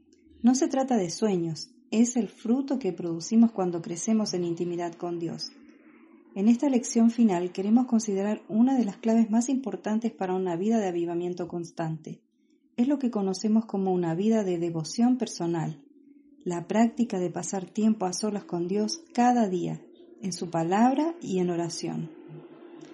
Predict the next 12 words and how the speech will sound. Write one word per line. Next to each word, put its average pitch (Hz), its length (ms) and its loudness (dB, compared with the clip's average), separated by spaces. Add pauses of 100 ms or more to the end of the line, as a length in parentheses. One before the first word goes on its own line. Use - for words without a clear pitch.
(520)
La 196 140 0
vida 220 240 6
devocional 196 540 0
del 185 180 -4
cristiano 262 640 2
es - 120 -4
fundamental 240 640 2
para 226 140 2
alcanzar 185 480 0
la 214 100 0
madurez 190 460 -2
espiritual 175 680 -6